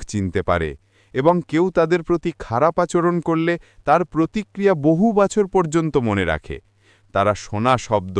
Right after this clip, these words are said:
নকল করতে সক্ষম এবং গবেষণায় দেখা গেছে, তাদের সমস্যা সমাধানের দক্ষতা প্রায় সাত বছর বয়সী শিশুর সমতুল্য। কিন্তু প্রশ্ন হল,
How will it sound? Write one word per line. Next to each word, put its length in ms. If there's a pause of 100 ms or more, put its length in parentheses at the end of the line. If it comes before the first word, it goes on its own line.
নকল 420
করতে 360
সক্ষম 460 (440)
এবং 180 (120)
গবেষণায় 600
দেখা 280
গেছে, 340 (440)
তাদের 320
সমস্যা 520
সমাধানের 580
দক্ষতা 540 (400)
প্রায় 280
সাত 400
বছর 340
বয়সী 420
শিশুর 340
সমতুল্য। 640 (1300)
কিন্তু 300
প্রশ্ন 480
হল, 200